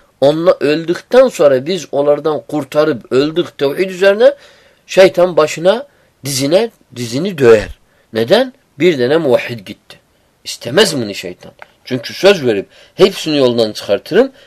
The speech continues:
ama dedi, "Sadece muhlisleri yoldan çıkartamam." Bu şeytandır. Eydi bir de şeytanın bir vasfı var. "Euzu billahi mineşşeytanirracim." Racim nedir? Racim Arapça mercum. Mercum neden alınmış?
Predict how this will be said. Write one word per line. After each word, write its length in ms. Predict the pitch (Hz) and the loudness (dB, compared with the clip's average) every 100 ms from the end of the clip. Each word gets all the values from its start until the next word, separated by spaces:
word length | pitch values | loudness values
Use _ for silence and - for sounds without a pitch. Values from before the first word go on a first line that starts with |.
| _ | _
ama 300 | 117 147 117 | -4 -2 -2
dedi, 220 | 120 135 | -4 -4
"Sadece 440 | - 151 147 113 127 | -2 0 0 -4 -4
muhlisleri 800 | 113 107 101 101 - 110 151 285 _ _ - | -4 -8 -12 -12 -8 -4 -4 -6 _ _ -4
yoldan 360 | 110 95 95 | -2 -2 -6
çıkartamam." 500 | - - - - - _ _ _ _ _ 170 | -6 -10 -10 -10 -20 _ _ _ _ _ -4
Bu 100 | 247 | -2
şeytandır. 640 | 147 110 - 101 85 82 _ _ _ _ _ _ 120 | -2 -4 -4 -8 -8 -14 _ _ _ _ _ _ -2
Eydi 280 | 175 202 | -2 0
bir 140 | 196 233 | -4 0
de 100 | 233 | 0
şeytanın 600 | - 196 190 202 240 220 | 4 2 4 0 0 -2
bir 100 | 226 | 0
vasfı 420 | 185 175 - 226 | 4 4 2 2
var. 200 | 175 - - _ _ _ _ _ | 4 4 -2 _ _ _ _ _
"Euzu 420 | 101 135 151 131 | -4 -2 -4 -6
billahi 500 | 117 120 123 139 110 | -4 0 4 4 4
mineşşeytanirracim." 1300 | 117 147 135 - 110 113 139 151 165 156 123 104 95 - _ _ _ | -6 -4 -6 -6 -8 -6 -4 -2 -2 -2 -2 -6 -12 -16 _ _ _
Racim 420 | 113 143 214 277 214 | 0 0 2 0 2
nedir? 320 | 139 120 190 _ _ _ _ - | 2 0 -6 _ _ _ _ -2
Racim 340 | 123 151 262 | -2 0 -2
Arapça 520 | 233 185 196 208 180 190 | 0 2 2 2 -2 -2
mercum. 560 | 151 147 127 196 160 - _ _ _ | 0 -2 0 -2 -2 -4 _ _ _
Mercum 540 | 110 139 151 139 247 208 | 2 2 2 -2 -4 -2
neden 280 | 202 233 226 | 2 4 4
alınmış? 580 | 151 127 123 214 - | 2 2 -4 -6 -8